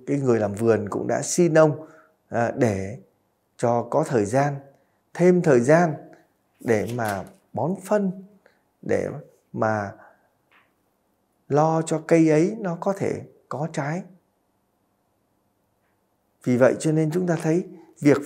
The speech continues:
vun sới để mà cho nó ra trái, muốn nói lên rằng cuộc sống phải sinh được hoa trái, chứ không chỉ là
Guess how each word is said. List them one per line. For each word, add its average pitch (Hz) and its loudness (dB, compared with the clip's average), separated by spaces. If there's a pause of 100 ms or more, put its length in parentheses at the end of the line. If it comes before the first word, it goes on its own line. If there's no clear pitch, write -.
(160)
vun 190 2
sới 190 4 (320)
để 110 2
mà 107 -4
cho 156 -2
nó 180 -2
ra 180 0
trái, 180 -2 (440)
muốn 180 0
nói 190 0
lên 196 -2
rằng 117 -6 (960)
cuộc 156 2
sống 208 2
phải 254 -2
sinh 175 -4
được 131 -4
hoa 160 -14
trái, 170 -16 (440)
chứ 233 -4
không 214 0
chỉ 120 -2
là 117 -2